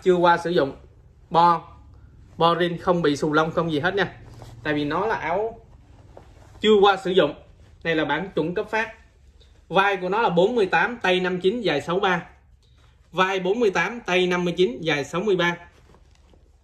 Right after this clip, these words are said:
Chất liệu vải chống cháy, màu xanh ô liu. Vải là vải chống cháy nha. Vai bốn tám, tay năm chín, dài sáu ba. Cái này anh em nào, à, cao dưới một mét sáu hai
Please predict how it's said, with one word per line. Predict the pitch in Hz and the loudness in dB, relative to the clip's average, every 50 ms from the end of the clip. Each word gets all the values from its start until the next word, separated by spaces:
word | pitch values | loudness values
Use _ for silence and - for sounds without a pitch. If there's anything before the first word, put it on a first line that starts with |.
| _ _ _ _ _ _ _ _ _ _ _ _ _ _ _ _ _ _ - - _ _ _ _ _ _ - | _ _ _ _ _ _ _ _ _ _ _ _ _ _ _ _ _ _ -20 -20 _ _ _ _ _ _ -4
Chất | 254 254 247 | -4 -4 -2
liệu | 208 160 160 156 | -2 -2 -2 0
vải | 147 135 147 | 0 -2 -2
chống | 170 170 202 208 226 | -2 -2 -4 -4 -2
cháy, | 190 185 190 220 254 - - - _ - - _ _ _ _ _ _ _ _ _ _ - | -2 -2 -2 -2 -4 -8 -14 -20 _ -20 -20 _ _ _ _ _ _ _ _ _ _ -4
màu | 165 160 156 147 | -4 -2 -2 -2
xanh | - 190 180 175 | -2 -2 -4 -2
ô | - 180 180 | -4 -6 -4
liu. | 185 180 180 175 - - _ _ _ _ _ _ _ - | -4 -4 -4 -6 -10 -14 _ _ _ _ _ _ _ -14
Vải | - 151 135 147 175 | -8 -6 -4 -2 -2
là | 220 202 156 | -2 -2 -4
vải | 143 139 147 | -4 -6 -6
chống | - 180 202 214 | -6 -8 -8 -6
cháy | - 190 202 220 | -4 -4 -4 -4
nha. | 233 214 143 - - - - - - - - - - - - _ - _ _ - - - _ _ - - _ _ _ _ - _ _ _ 156 | -6 -8 -8 -10 -14 -20 -20 -20 -20 -18 -18 -18 -20 -20 -20 _ -20 _ _ -20 -20 -20 _ _ -20 -20 _ _ _ _ -20 _ _ _ -4
Vai | 160 175 180 180 175 | 0 0 0 0 0
bốn | 185 202 220 226 - | 0 -2 -4 -4 -2
tám, | 185 175 175 233 240 - | -2 -2 -2 -4 -6 -4
tay | 180 175 180 180 | -4 -4 -4 -4
năm | 175 175 180 175 | -6 -6 -8 -8
chín, | 175 196 214 247 117 123 | -8 -10 -10 -10 -10 -6
dài | 156 147 147 143 | -6 -4 -4 -4
sáu | 143 180 185 202 | -6 -6 -6 -4
ba. | 190 185 180 165 139 - - | -2 -2 -2 -2 -4 -8 -14
Cái | 190 | -12
này | 190 175 | -10 -10
anh | 160 156 165 | -10 -10 -10
em | 170 170 170 | -10 -10 -8
nào, | 165 151 143 139 143 | -8 -8 -6 -6 -6
à, | 143 139 135 - - _ _ _ _ _ _ | -6 -6 -8 -12 -20 _ _ _ _ _ _
cao | - 175 185 190 170 180 | -2 0 0 0 -2 -2
dưới | 214 269 | -4 -2
một | 262 220 160 156 | -2 -4 -4 -4
mét | 190 220 - | -6 -6 -4
sáu | - 214 214 | -2 -2 -2
hai | 214 214 190 185 180 | -2 -2 -2 -2 -4